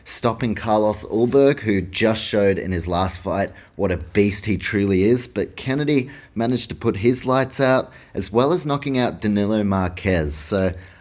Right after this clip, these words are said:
all of a sudden, after that, three straight wins, and Kennedy Nzechukwu was starting to make a rise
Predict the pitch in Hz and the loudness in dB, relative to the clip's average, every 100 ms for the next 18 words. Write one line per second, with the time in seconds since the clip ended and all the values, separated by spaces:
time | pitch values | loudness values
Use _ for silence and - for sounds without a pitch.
0 | _ - 156 196 175 - 117 143 165 101 | _ -2 0 2 0 0 0 0 0 -2
1 | 117 107 95 107 151 - - _ - 117 | -4 -2 2 2 2 -6 -20 _ -6 0
2 | 147 156 - 170 101 123 143 135 - 92 | 2 2 2 2 4 2 2 -2 -6 -6
3 | - 135 156 170 143 110 113 131 120 127 | -2 -2 0 0 0 -2 -2 -4 -4 -2
4 | 120 120 - - 104 - 117 139 170 170 | -2 -4 -16 -6 -4 0 0 0 -2 -2
5 | 156 143 - 104 92 90 98 92 | -4 -4 -4 -2 0 2 2 0